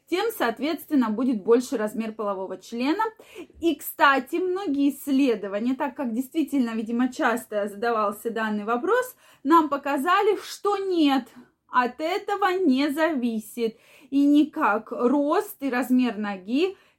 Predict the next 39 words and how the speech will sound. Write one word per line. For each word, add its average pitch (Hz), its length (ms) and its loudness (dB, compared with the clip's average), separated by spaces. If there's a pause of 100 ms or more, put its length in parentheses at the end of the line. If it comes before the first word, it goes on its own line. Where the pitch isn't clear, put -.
не 311 340 2
влияет 359 580 2
на 269 100 2
размер 240 380 0
полового 214 460 -2
члена. 330 520 -2
Это 277 220 0
никак 269 460 0
нельзя 247 320 2
просчитать 269 1000 -2
и 262 140 2
высчитать. 214 800 -2 (400)
Поэтому 370 640 0
вот 440 220 2 (100)
так. 262 460 4
И 277 120 -4
даже 285 340 0
у 294 60 0
мужчины, 294 540 0
у 233 80 0
которого 240 420 -2
сорок 254 340 -2
пятый 240 360 0
или 220 120 0
сорок 220 340 -4
шестой 254 500 0
размер 214 520 -2
ноги, 196 400 -6 (340)
это 370 220 -4
не 403 180 0
значит, 269 480 2
что 247 220 -4
половой 240 400 2
член 320 340 -4
у 359 80 0
него 226 160 4
будет 214 300 -2
очень 220 320 -2
большой 240 640 0